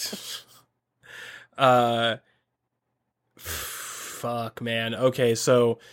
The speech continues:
let's just talk about the canon breaking shit, 'cause there's a few things. First of all, Princess Leia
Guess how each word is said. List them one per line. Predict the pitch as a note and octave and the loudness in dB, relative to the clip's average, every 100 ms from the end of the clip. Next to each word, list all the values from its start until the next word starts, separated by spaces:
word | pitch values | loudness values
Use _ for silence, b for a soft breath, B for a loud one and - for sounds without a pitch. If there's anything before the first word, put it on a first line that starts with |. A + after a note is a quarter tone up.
| b b _ | b b _
let's | C#3+ D3+ - | 0 2 2
just | E3 | 2
talk | G#3 E3 E3 | 4 4 6
about | C#3+ C#3 C3+ | 6 6 4
the | B2 | 0
canon | - C3 A#2+ A#2 | 4 6 6 4
breaking | A2+ A2 G#2+ A2 | 4 2 0 -6
shit, | G#2 A#2+ G#2 G#2 A#2 | -6 -6 -8 -10 -2
'cause | C#3 A#2+ | 0 4
there's | B2 A#2 | 2 2
a | |
few | - A#2+ | -2 -2
things. | A2+ A2 G#2 G#2 - - _ _ _ _ _ _ _ _ _ _ _ _ _ _ | 0 -4 -6 -12 -16 -16 _ _ _ _ _ _ _ _ _ _ _ _ _ _
First | - E3 D#3+ | 4 4 4
of | C3+ A#2+ | 2 2
all, | A2 G#2+ G#2 _ _ _ _ _ _ _ _ _ _ _ b b b - | 2 0 -4 _ _ _ _ _ _ _ _ _ _ _ b b b -2
Princess | D#3+ F3+ A3 G3+ - | 4 6 6 4 2
Leia | C3+ C3+ A#2+ A2 G#2+ | 6 8 8 6 0